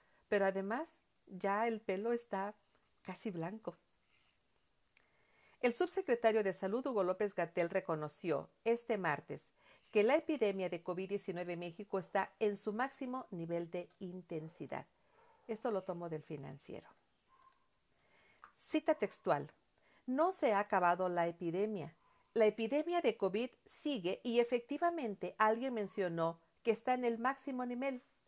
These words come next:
Fui yo. La epidemia de covid está en su máximo nivel de intensidad". Hasta aquí la cita textual del doctor Hugo López-Gatell. Expresó en relación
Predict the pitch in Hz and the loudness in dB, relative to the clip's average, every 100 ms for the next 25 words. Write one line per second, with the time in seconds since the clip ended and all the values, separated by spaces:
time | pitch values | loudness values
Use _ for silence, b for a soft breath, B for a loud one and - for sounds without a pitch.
0 | _ _ _ - 240 185 165 143 _ _ | _ _ _ -2 0 2 -2 -2 _ _
1 | _ _ _ _ _ b b b 160 160 | _ _ _ _ _ b b b -2 2
2 | 165 214 240 226 208 208 190 247 254 - | 4 6 6 4 2 0 0 0 -2 4
3 | 214 - 233 208 208 214 208 269 - 262 | 2 4 4 4 2 -6 -2 -4 -4 -6
4 | 247 247 - 185 175 185 185 180 165 165 | -4 -6 -6 -6 -2 -2 -2 -4 -6 -6
5 | 156 160 175 156 - _ b b b b | -6 -6 -8 -8 -8 _ b b b b
6 | 190 190 170 190 175 170 196 190 170 165 | -4 -4 -4 -4 -4 -6 -8 -8 -8 -10
7 | - 185 180 165 160 - 170 165 156 151 | -6 -6 -6 -8 -10 -8 -8 -6 -6 -8
8 | 160 160 160 - 127 - _ b b b | -8 -10 -12 -10 -10 -12 _ b b b
9 | b b 226 - 220 214 262 277 311 277 | b b -6 0 2 2 2 4 4 2
10 | 240 247 185 170 | -2 -2 -2 -4